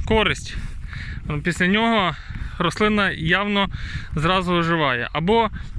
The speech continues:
прополка. Прополка завжди дає зразу, е, рослині дає якийсь поштовх. Вона зразу, е,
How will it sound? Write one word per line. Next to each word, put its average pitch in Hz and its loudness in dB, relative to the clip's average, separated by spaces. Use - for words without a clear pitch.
прополка. 175 2
Прополка 226 2
завжди 202 2
дає 175 4
зразу, 180 2
е, 160 0
рослині 190 4
дає 185 4
якийсь 180 0
поштовх. 156 2
Вона 175 2
зразу, 214 2
е, 156 0